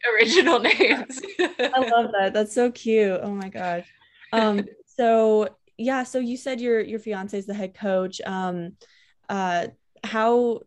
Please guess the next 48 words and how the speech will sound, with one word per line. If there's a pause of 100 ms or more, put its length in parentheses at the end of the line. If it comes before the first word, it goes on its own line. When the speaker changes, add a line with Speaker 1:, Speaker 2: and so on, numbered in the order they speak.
Speaker 2:
how
is
that
dynamic
with, (140)
you
know,
like,
you
still
swimming
and
coaching
and
him
being
the
head
coach?
Like,
what's
that
like? (300)
Speaker 1:
Yeah,
I
mean,
it
works
for
us.
I
am
very
aware
that
it's
a (260)
very
weird
dynamic
and
it
would
not
work
for
most
people.